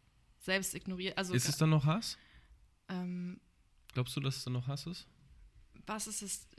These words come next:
Speaker 1: Ja, ja, also wir, dann müssen wir über die Definition von Hass reden, aber, ähm, es ist nicht meine Verantwortung,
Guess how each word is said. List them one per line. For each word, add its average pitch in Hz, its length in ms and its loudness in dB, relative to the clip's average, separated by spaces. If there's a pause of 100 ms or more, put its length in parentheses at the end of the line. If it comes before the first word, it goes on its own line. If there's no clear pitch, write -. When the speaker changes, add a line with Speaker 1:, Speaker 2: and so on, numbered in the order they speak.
(600)
Speaker 1:
Ja, 202 260 -4
ja, 220 380 4 (200)
also 202 240 -4
wir, 208 160 -2
dann 202 260 0
müssen 220 160 -2
wir 220 60 2
über 208 100 0
die 196 80 -2
Definition 208 340 0
von 202 160 -2
Hass 262 280 0
reden, 185 280 -2
aber, 180 560 2
ähm, 175 380 -2 (920)
es 202 120 4
ist 247 160 2
nicht 233 160 4
meine 220 300 4
Verantwortung, 214 1200 -2